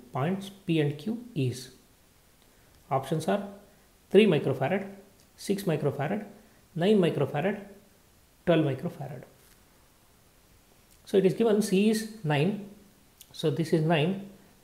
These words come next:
this is nine, this is nine. So start from the right side end. Between these two terminals, if you consider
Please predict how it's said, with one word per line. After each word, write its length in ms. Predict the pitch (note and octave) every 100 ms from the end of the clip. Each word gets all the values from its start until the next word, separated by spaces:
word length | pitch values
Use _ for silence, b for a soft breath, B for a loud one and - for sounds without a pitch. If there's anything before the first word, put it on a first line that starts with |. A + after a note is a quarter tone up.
| _
this 160 | D3+ D3+
is 120 | D#3
nine, 400 | D#3 D3 E3+ F3 - - C#3+
this 240 | C#3+ C3
is 120 | D#3+
nine. 240 | D3+ A#2+ A2+ - - _ _ b b b -
So 160 | -
start 360 | F3 F3 G3+ G#3
from 360 | G3+ F#3+ B2+ - - -
the 80 | D3+
right 200 | C#3+ D3+
side 220 | - D#3+ E3
end. 380 | D#3 F3+ - - - _ _ _ _ -
Between 280 | E3 G#3+ E3+
these 180 | F#3 G3
two 120 | G#3
terminals, 500 | F3 D3 D#3 G#3+ G#3+
if 140 | E3+
you 60 | C3+
consider 400 | D3 C3 F3